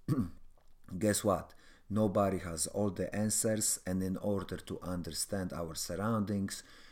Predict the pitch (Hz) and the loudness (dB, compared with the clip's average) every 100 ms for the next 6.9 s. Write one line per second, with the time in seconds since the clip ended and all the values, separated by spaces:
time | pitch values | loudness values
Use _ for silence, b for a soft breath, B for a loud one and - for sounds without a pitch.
0 | B - 104 92 87 - 80 - 80 76 | B 0 0 2 -2 -4 -8 -8 -10 -8
1 | - - 95 92 95 - - 90 78 - | -10 -2 2 4 2 -2 -6 -4 -2 0
2 | 98 87 - 87 80 76 - - 92 92 | 0 -4 -4 -4 -4 -4 0 2 4 2
3 | 87 - - b b b b 95 92 87 | 0 -10 -18 b b b b 0 0 0
4 | 80 - - 101 95 90 - 92 85 80 | -6 -2 0 2 0 0 0 -2 -2 -4
5 | 98 92 82 - - - - - - - | -2 0 -2 -6 -12 -14 -16 -16 -20 -20
6 | - 82 80 107 101 98 101 95 - | -10 -6 0 2 2 2 0 0 -2